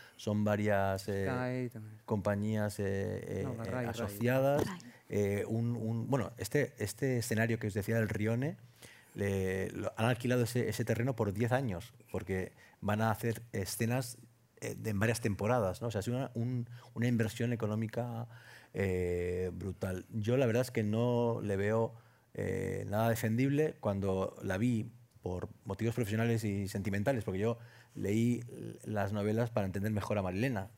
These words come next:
Speaker 1: de algún modo, y creo que, que, que para entender bien la cultura napolitana es una, es un gran, eh, texto, ¿no?
Speaker 2: ¿Que era más Lena o Lenu?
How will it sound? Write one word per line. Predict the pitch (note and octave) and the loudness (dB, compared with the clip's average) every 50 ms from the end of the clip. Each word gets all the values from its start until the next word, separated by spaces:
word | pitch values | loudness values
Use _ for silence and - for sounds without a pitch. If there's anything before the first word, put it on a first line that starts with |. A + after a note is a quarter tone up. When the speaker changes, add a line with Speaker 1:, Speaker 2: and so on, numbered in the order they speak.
| - - - | -20 -20 -12
Speaker 1:
de | - G#2 F#2+ | -6 -4 -2
algún | F#2 F#2 G2 G2 | -2 -2 -2 -2
modo, | G2+ A#2 C3 A#2 F#2+ F2 F2+ | 0 0 0 0 0 -2 -2
y | F#2+ F#2 | -4 -6
creo | - G2 F#2+ G2 F#2+ F#2+ | -4 -4 -4 -4 -4 -2
que, | G2+ G2 F#2+ F#2 - - - - - - - - _ _ _ _ | -2 -2 -2 -2 -4 -8 -14 -20 -20 -20 -20 -20 _ _ _ _
que, | - G2+ F#2+ F#2 F#2 F2+ F#2+ G2 G#2+ | -4 -2 0 0 0 0 -2 -4 -4
que | - F#2+ F#2 | -6 -8 -4
para | - F#2+ F#2 F#2 | -2 0 0 0
entender | F#2+ F#2+ G2 F#2+ F2+ G#2+ G#2+ G2+ | 0 0 0 2 2 2 2 2
bien | G2+ G#2+ A2 A2+ A2+ A2+ | 0 2 2 4 4 4
la | G#2 G2+ | 2 0
cultura | G2 - F#2+ F#2 G#2 G#2+ | 0 -2 -4 -2 -2 0
napolitana | G#2+ G#2 - G2+ G2 - G#2 G#2+ A#2 A#2+ A2+ - | 0 0 2 0 0 0 0 0 2 0 0 -2
es | - - - - | -4 -6 -6 -6
una, | G#2 G2+ G2 F#2 F2+ F2 - - | -4 -2 -2 -2 -4 -4 -6 -8
es | F#2 - | -6 -4
un | G#2+ G2 F#2+ | -4 -2 -2
gran, | F#2+ G2+ G2+ G2 F#2+ F#2+ F#2+ F#2+ | 0 2 2 2 0 -2 -4 -4
eh, | F#2 F#2 F#2+ G2 G2+ | -4 -4 -6 -6 -2
texto, | - A#2 A2+ - - - - F2+ | -2 -2 -2 -2 -6 -6 -6 -6
¿no? | F2 G2+ D3 - - - - | -6 -6 -8 -8 -12 -18 -4
Speaker 2:
¿Que | - C3+ | -2 0
era | B2+ B2 | 2 2
más | A#2+ A#2 G#2+ A#2 | 2 0 0 2
Lena | A#2+ B2+ C#3 D#3 E3 F3 | 0 0 2 0 -2 -4
o | E3 D3+ | -4 -2
Lenu? | B2+ A#2 A2 G#2 | -2 -2 -4 -4